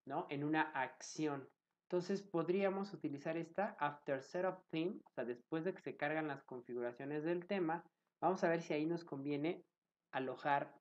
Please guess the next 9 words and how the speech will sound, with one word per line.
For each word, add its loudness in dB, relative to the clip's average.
este 0
register -2
side-, 0
sidebar, 0
¿sale? -6
Vamos -8
a 4
ver. 6
Indento. 0